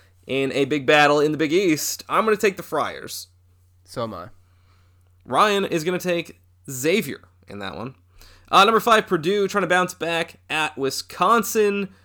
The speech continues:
Speaker 1: That's Thursday. I do think the Boilermakers bounce back.
Speaker 2: Yeah,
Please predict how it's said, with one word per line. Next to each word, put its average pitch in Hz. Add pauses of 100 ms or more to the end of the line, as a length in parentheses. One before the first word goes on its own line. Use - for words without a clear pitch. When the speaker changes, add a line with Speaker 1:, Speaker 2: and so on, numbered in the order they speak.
(240)
Speaker 1:
That's -
Thursday. 170
I 135
do 135
think 143
the 135
Boilermakers 120 (160)
bounce 117
back. 110 (1400)
Speaker 2:
Yeah, 120